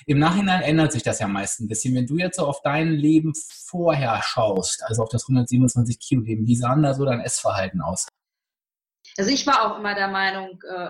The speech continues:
Speaker 2: eigentlich ist es ja nicht viel, was ich esse. Und weil ich auch vorher schon drauf geachtet habe, ich habe auch einige Diäten hinter mir,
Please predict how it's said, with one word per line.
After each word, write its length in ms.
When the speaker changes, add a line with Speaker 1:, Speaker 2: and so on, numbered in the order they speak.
Speaker 2:
eigentlich 580
ist 140
es 180
ja 140
nicht 240
viel, 760
was 220
ich 240
esse. 560
Und 200
weil 140
ich 200
auch 300
vorher 680
schon 520
drauf 260
geachtet 360
habe, 120
ich 80
habe 120
auch 80
einige 420
Diäten 460
hinter 340
mir, 300